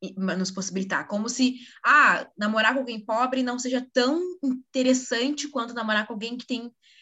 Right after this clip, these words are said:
condições financeiras melhores, né? Eu acho que tem esse lance também, porque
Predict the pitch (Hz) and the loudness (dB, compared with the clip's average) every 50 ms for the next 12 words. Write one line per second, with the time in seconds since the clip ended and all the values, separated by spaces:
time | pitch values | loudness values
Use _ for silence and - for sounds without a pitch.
0 | _ _ _ _ _ - - 247 233 226 220 - 254 247 254 254 285 254 240 247 | _ _ _ _ _ -6 -4 -2 -2 -2 -2 0 0 0 0 -2 -2 -2 -2 -2
1 | - 247 226 226 208 220 233 226 220 175 147 147 185 - - - - - _ _ | -2 -4 -4 -4 -4 -4 -4 -2 -2 -2 -2 -4 -8 -12 -14 -14 -14 -18 _ _
2 | _ _ _ _ - 175 170 165 160 165 - - 202 202 208 208 - - - 262 | _ _ _ _ -10 -8 -6 -6 -6 -8 -6 -4 0 2 2 2 2 0 -4 -4
3 | 254 - - - 302 311 330 359 359 339 - - 320 285 269 254 254 254 254 - | -6 -4 2 2 4 4 4 2 0 0 0 -2 -2 0 2 2 2 2 0 -2
4 | - 269 269 285 262 226 208 190 190 - - - - - _ - - 196 196 196 | -4 -4 -2 -2 -2 -2 -2 -4 -8 -12 -18 -20 -20 -20 _ -6 -4 -4 -4 -2
5 | 196 220 214 208 208 202 202 196 196 190 190 185 | -2 0 0 2 2 0 0 0 0 2 0 0